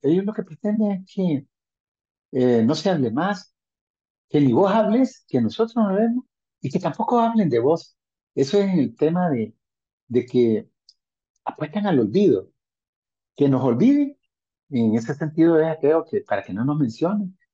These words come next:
borrarnos, eh, de la existencia misma.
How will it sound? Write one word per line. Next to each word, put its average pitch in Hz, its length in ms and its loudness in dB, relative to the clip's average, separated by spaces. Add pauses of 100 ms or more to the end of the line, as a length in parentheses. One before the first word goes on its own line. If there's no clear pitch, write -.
borrarnos, 143 840 -2 (500)
eh, 110 520 0
de 113 100 0
la 117 80 0
existencia 143 600 -2
misma. 190 420 -4